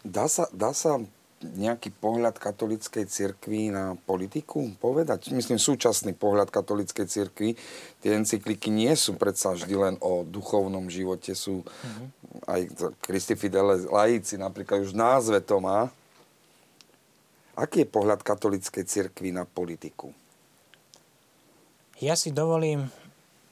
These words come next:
Speaker 2: zalistovať opäť do minulosti, nie tak dávnej. E, v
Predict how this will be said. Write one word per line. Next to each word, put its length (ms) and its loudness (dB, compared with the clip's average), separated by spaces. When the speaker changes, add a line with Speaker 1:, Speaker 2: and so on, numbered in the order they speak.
Speaker 2:
zalistovať 760 -2
opäť 300 -4
do 160 0
minulosti, 680 -4
nie 160 -2
tak 220 -4
dávnej. 500 -4
E, 40 -20
v 160 -12